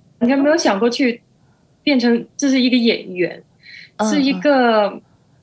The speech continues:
Speaker 1: 很奇妙的旅程啦。
Speaker 2: 嗯。那你喜欢吗？
Speaker 1: 对。
Speaker 2: 你喜欢演员这个工作吗？
Speaker 1: 刚开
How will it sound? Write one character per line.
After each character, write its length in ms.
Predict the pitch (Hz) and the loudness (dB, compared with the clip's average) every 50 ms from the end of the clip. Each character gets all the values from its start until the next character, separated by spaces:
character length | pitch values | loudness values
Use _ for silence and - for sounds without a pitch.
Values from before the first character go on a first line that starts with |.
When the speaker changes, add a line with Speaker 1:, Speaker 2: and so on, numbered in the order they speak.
| _ | _
Speaker 1:
很 120 | - 233 220 | -4 -4 -4
奇 180 | - - 233 | -2 -2 0
妙 180 | 220 240 247 240 | 0 2 2 2
的 100 | 226 214 | 0 0
旅 160 | 202 185 170 | -2 -2 -4
程 320 | 165 - - 175 160 160 165 | -4 -6 -8 -8 -10 -10 -12
啦。 220 | 165 160 160 - | -14 -14 -16 -18
Speaker 2:
嗯。 440 | _ _ _ _ _ _ - - - | _ _ _ _ _ _ -20 -10 -4
那 120 | 302 320 294 | -2 0 2
你 120 | 226 196 | 2 0
喜 220 | 190 - - 160 147 | 0 -2 -4 -4 -6
欢 240 | 139 - 151 147 147 | -4 -2 -2 -2 -2
吗？ 340 | 147 147 143 143 143 160 - | -2 -4 -4 -6 -6 -8 -8
Speaker 1:
对。 60 | 170 | -8
Speaker 2:
你 40 | 170 | -8
喜 200 | - - - 147 | -6 -6 -8 -6
欢 200 | 131 147 156 160 | -6 -4 -4 -4
演 160 | 151 139 127 | -4 -6 -6
员 140 | 127 127 127 | -6 -6 -6
这 100 | 127 160 | -6 -6
个 120 | 151 139 131 | -6 -6 -6
工 260 | - 143 139 143 143 | -6 -6 -6 -6 -4
作 180 | - 160 139 | -4 -4 -4
吗？ 220 | 131 131 120 123 - _ _ _ | -4 -6 -8 -10 -14 _ _ _
Speaker 1:
刚 140 | - 381 415 | -10 -8 -6
开 80 | 403 | -2